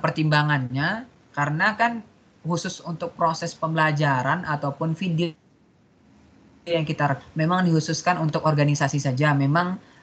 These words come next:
itu tuh semacam legacy dari Microsoft yang membuat pengamanannya Pak. Jadi memang kalaupun nanti video kita itu terbuka secara bebas ya, nggak bisa diakses oleh orang dari luar organisasi seperti itu Pak. Dan memang itu, eh,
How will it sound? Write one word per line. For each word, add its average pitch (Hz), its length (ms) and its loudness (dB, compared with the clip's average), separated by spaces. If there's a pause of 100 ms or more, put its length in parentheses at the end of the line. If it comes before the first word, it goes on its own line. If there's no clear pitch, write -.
itu 151 240 -2
tuh 202 320 0
semacam 156 480 0
legacy 151 480 -2
dari 135 400 2
Microsoft 135 720 -2
yang 143 240 2
membuat 139 640 0
pengamanannya 151 640 -2
Pak. 135 240 -2
Jadi 165 160 0
memang 165 320 -2 (400)
kalaupun 180 480 0
nanti 180 240 -6
video 175 320 -4
kita 175 160 -4
itu 175 160 -6
terbuka 165 480 -2
secara 160 400 -2 (560)
bebas 180 480 2
ya, 180 240 -6
nggak 160 180 -2
bisa 156 220 -2
diakses 156 480 -4
oleh 156 160 -6
orang 151 400 -4
dari 143 240 -2
luar 139 320 -2
organisasi 135 640 -4
seperti 131 400 -6
itu 135 80 -6
Pak. 127 160 -10
Dan 151 160 0
memang 196 240 2
itu, 214 240 0 (480)
eh, 156 160 6